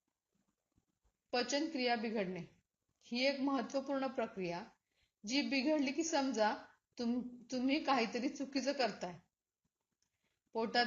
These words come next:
गॅस होणे, अपचन, जळजळ होणे, वेदना, उलटी होणे इत्यादी याची लक्षणे आहेत. शरीरात असलेली घाण यातून बाहेर येते.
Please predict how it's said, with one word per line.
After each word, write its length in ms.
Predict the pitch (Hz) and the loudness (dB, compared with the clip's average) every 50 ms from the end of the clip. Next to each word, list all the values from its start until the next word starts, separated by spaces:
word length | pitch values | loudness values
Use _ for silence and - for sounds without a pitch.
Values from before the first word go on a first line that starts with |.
| 208 202 | 2 2
गॅस 340 | 240 233 233 226 247 - 254 | 4 4 6 4 4 0 -2
होणे, 440 | 233 196 190 190 185 185 185 175 - | -2 -2 -2 -2 -2 -4 -6 -8 -6
अपचन, 720 | - 220 214 - 233 220 - - 220 202 196 196 190 196 196 | -4 -4 -2 0 0 -2 0 0 0 0 0 0 -2 -2 -2
जळजळ 420 | 202 226 233 220 202 208 240 233 | 0 2 2 2 2 2 2 2
होणे, 360 | 269 247 202 196 190 190 190 196 - - - | 2 2 0 0 0 -2 -2 -4 -8 -6 -2
वेदना, 600 | 208 208 214 190 196 214 208 202 196 196 190 190 | 0 0 2 0 0 -2 -2 0 0 -2 -2 -4
उलटी 320 | 233 233 233 226 - 247 247 | -6 -6 -6 -6 -4 -2 -2
होणे 380 | 254 233 202 196 185 180 185 - - _ _ _ _ _ _ _ - | 0 0 0 -2 -2 -4 -6 -10 -14 _ _ _ _ _ _ _ -10
इत्यादी 500 | 226 220 196 - - 262 254 254 269 277 | -8 -8 -8 -2 2 4 4 6 6 4
याची 320 | 262 233 226 - 277 247 | 4 4 4 2 0 2
लक्षणे 380 | 247 240 254 - - 240 220 214 | 2 2 2 0 -2 -2 0 0
आहेत. 240 | 196 208 180 160 - - _ _ _ _ _ _ _ _ _ _ _ _ - | -2 -2 -4 -6 -10 -12 _ _ _ _ _ _ _ _ _ _ _ _ -6
शरीरात 520 | - - 262 262 262 277 285 294 302 302 | 2 4 6 6 6 6 6 6 6 6
असलेली 360 | 294 - - - 294 277 277 | 4 4 4 2 0 0 0
घाण 340 | 262 - 285 269 233 226 233 | 2 2 2 4 4 2 2
यातून 360 | 240 233 226 - - 247 233 | 2 0 -2 -2 -4 -4 -2
बाहेर 280 | 220 254 190 214 240 240 | -2 -2 0 0 0 0
येते. 420 | 240 - 240 - 170 175 - - | 0 -2 -2 -6 -10 -10 -12 -16